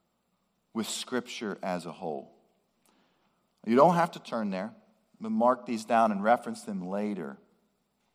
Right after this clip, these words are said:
I want us to look at several passages that continue to communicate the analogy of the faith, that the Word of God is the means in wor-, in which the call of the gospel accomplishes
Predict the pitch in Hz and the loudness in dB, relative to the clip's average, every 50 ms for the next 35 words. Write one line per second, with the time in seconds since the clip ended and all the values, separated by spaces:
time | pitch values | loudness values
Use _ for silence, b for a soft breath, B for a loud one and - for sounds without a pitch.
0 | _ _ _ _ _ - 104 104 110 123 151 160 - 147 127 117 117 113 117 117 | _ _ _ _ _ -8 -4 -2 0 0 -2 -4 -6 -4 -2 -2 -2 -2 -4 -6
1 | 98 B B B B - - - - 156 156 156 175 160 135 - - 131 127 127 | -8 B B B B -16 -10 0 2 2 2 2 2 -2 -4 -4 -2 0 0 2
2 | 123 123 - - 131 107 107 98 92 92 95 101 98 95 B B B B B _ | 0 0 -2 -8 -12 -8 -8 -8 -8 -6 -4 -4 -4 -4 B B B B B _
3 | - 117 107 98 - - - 160 156 160 165 160 151 - - - - - 113 107 | -6 -6 -6 -6 -6 -10 -10 -8 -6 -6 -6 -6 -8 -10 -16 -14 -8 -4 -2 0
4 | 107 117 123 123 120 120 - 110 98 98 - 104 107 104 95 95 101 110 117 123 | 0 0 0 0 -2 -4 -6 -6 -6 -6 -4 -4 -4 -2 0 2 4 4 4 4
5 | 127 123 117 110 113 110 101 98 90 92 90 - - - 67 65 - - _ - | 4 2 -2 -4 -6 -6 -6 -6 -6 -10 -14 -16 -14 -14 -14 -14 -14 -18 _ -20
6 | _ _ _ _ _ b b b b b b - 202 - - 107 92 90 117 135 | _ _ _ _ _ b b b b b b -10 -10 -8 -6 -8 -4 -2 0 2
7 | 156 170 180 180 180 - - - 131 135 135 131 113 101 - - - 123 123 123 | 4 4 4 4 2 0 -2 0 4 4 4 4 2 0 -6 -10 -2 2 4 6
8 | 123 113 98 87 80 73 67 - - b b b b b b b - 131 113 92 | 6 6 6 4 0 -4 -6 -10 -14 b b b b b b b -6 -4 -4 -4
9 | 87 87 101 92 95 110 127 139 139 135 131 113 92 82 78 73 71 - - b | -6 -6 -6 -4 -2 -2 -2 -2 -2 0 0 0 0 -2 -6 -10 -12 -14 -18 b
10 | b b b b b - 127 117 107 104 107 113 131 131 120 - - 127 110 104 | b b b b b -2 -2 0 0 0 2 4 4 4 4 2 0 -2 -2 -2
11 | 101 104 131 117 101 - - - - - - b b b b - 113 - - - | 0 0 0 0 0 -2 -4 -10 -12 -12 -14 b b b b -14 -12 -10 -10 0
12 | - 160 147 151 156 151 151 143 131 101 - 104 - - - - 139 131 127 131 | 4 8 10 10 10 10 8 6 2 -2 -4 -10 -12 -10 -4 2 4 6 6 4
13 | 127 - - - 113 98 92 B B B B - - - _ _ - - - 139 | 4 -2 -8 -6 -4 -4 -4 B B B B -18 -18 -18 _ _ -10 -4 0 4
14 | 139 143 139 139 - - 220 92 - - 92 87 123 | 4 4 4 2 -2 -6 -6 -6 -4 -6 -6 -8 -8